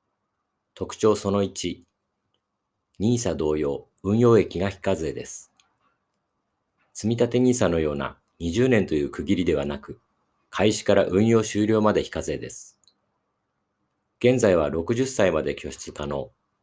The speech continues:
受けと-、受け取りは六十歳から六十五歳の間ということなので、運用は六十五歳までできます。早く始めればかなり増やせるってことですね。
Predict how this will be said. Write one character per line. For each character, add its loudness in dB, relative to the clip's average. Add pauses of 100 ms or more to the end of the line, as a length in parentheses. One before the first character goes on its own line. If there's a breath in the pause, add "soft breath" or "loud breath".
(320)
受 -6
け -12
と-、 -10
受 -2
け 2
取 4
り 6
は 4
六 -4
十 2
歳 2
か -4
ら -2
六 -4
十 2
五 2
歳 -4
の -6
間 -2 (160)
と -2
い 4
う 4
こ -4
と 0
な 2
の -4
で、 -10 (520)
運 4
用 8
は 8
六 4
十 4
五 4
歳 0
ま 0
で 2
で -2
き -12
ま -12
す。 -16 (1200)
早 4
く -10
始 -2
め 4
れ 4
ば -2
か 0
な 4
り 2
増 -4
や 2
せ 2
る 4
っ -4
て -4
こ -4
と -6
で -8
す -12
ね。 -6